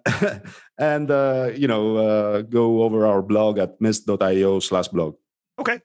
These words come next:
Speaker 2: awesome. And we will include links into the, in the show notes for, for all of that information. Well,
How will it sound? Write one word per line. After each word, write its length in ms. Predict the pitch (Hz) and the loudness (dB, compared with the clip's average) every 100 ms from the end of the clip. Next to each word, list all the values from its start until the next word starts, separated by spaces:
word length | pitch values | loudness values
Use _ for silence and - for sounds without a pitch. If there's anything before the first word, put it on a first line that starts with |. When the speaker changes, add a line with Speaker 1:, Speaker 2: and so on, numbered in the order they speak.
| - | -4
Speaker 2:
awesome. 300 | 170 139 110 | -4 -2 -2
And 100 | 113 | -2
we 120 | 143 | -2
will 100 | 135 | -4
include 300 | 113 127 107 | -2 -2 0
links 260 | 110 101 | -4 -4
into 240 | 107 95 104 | -6 -4 -2
the, 220 | 95 107 | -2 -2
in 80 | 139 | -2
the 80 | 139 | 0
show 180 | 190 | 0
notes 260 | 160 135 117 | 0 -2 -6
for, 300 | 123 120 - | -4 -4 -4
for 220 | 131 - | -6 -2
all 140 | 170 185 | 0 0
of 80 | 139 | 0
that 160 | 123 | -4
information. 640 | 123 120 113 110 131 113 113 | -4 -4 -2 -2 -4 -4 -2
Well, 220 | 127 | -4